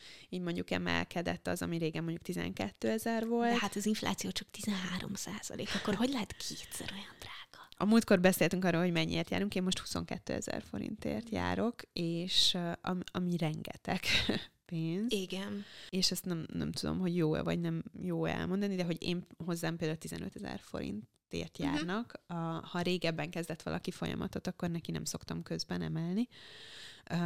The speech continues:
Speaker 1: mert hogy az én terapeutám sem emelt három és fél évig.
Speaker 2: De ez
Speaker 1: Igen.
Speaker 2: meg tök egyéni, meg ez arról is szól,
Speaker 1: Abszolút
Speaker 2: hogy te mit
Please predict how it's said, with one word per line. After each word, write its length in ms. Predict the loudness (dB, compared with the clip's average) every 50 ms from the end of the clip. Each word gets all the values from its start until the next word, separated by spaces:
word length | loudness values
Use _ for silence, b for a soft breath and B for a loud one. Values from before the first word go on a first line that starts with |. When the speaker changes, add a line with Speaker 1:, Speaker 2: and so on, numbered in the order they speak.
| 2 2 2
Speaker 1:
mert 240 | 2 2 2 2 4
hogy 80 | 4 4
az 120 | 4 4
én 140 | 0 -2 -2
terapeutám 560 | -2 -2 -2 -2 -2 -2 -2 0 0 0 0
sem 160 | 0 0 0 0
emelt 380 | 0 0 0 0 0 0 -2
három 280 | 0 0 0 2 4 6
és 220 | 8 10 10 10 8
fél 320 | 8 8 10 10 10 10
évig. 480 | 8 6 4 4 4 4 4 4 4 6
Speaker 2:
De 140 | 6 8 10
ez 60 | 10
Speaker 1:
Igen. 140 | 8 8 6
Speaker 2:
meg 160 | 4 2 2
tök 200 | 4 2 2 2
egyéni, 420 | 2 -4 -4 -2 -4 -2 -2 0 0
meg 180 | 2 4 4
ez 140 | 4 4 6
arról 260 | 6 4 6 4 4
is 100 | 4 2
szól, 200 | 0 0 0 4
Speaker 1:
Abszolút 320 | 4 6 6 6 6 6 6
Speaker 2:
hogy 100 | 8 6
te 60 |
mit 20 | 4